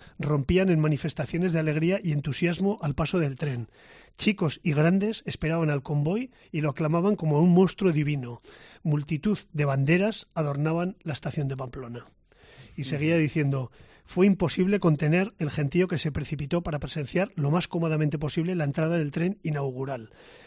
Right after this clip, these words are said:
Speaker 1: De todos los pechos brotaban ensordecedores vivas al ritmo de la marcha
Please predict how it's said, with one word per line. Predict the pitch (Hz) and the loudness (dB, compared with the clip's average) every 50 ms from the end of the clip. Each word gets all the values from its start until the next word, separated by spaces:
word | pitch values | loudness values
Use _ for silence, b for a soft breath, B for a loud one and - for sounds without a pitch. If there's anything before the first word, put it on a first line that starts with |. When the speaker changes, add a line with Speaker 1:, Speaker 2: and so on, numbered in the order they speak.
| B B | B B
Speaker 1:
De | 151 127 135 | -8 -6 -4
todos | 131 - 170 180 185 156 | 0 2 2 2 2 2
los | 170 156 - - | 0 0 -2 -2
pechos | - 175 156 - - 151 117 | -2 -4 -2 -2 -2 -4 -4
brotaban | 135 139 139 131 - 165 165 185 185 190 - _ | -4 -4 -4 -2 0 0 2 2 0 -2 -2 _
ensordecedores | - 156 147 135 - - 147 139 143 147 127 - 156 160 170 180 151 - - - | 0 0 0 0 0 -2 -2 0 0 -2 -2 0 0 0 0 0 -2 -4 -6 -8
vivas | 160 143 139 170 190 190 220 240 226 - - b b b b b - | -6 0 2 2 4 4 2 0 0 -4 -8 b b b b b -6
al | - 151 135 | -4 -2 0
ritmo | 135 160 170 185 190 190 180 | 0 2 4 4 4 4 2
de | 170 | 0
la | 151 143 | 0 0
marcha | 143 160 185 175 - - 151 139 139 | 0 0 0 -2 -4 -8 -12 -12 -14